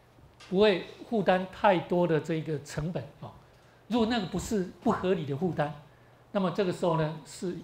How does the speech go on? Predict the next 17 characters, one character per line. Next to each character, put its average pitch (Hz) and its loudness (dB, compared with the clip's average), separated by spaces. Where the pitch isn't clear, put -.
雇 220 2
主 - -10
或 175 -2
国 147 -6
家 151 -2
有 143 -6
义 208 0
务 180 -2
要 190 0
做 180 0
一 170 0
个 151 -4
适 165 -6
当 170 -2
的 143 -4
调 143 -4
整， 143 -8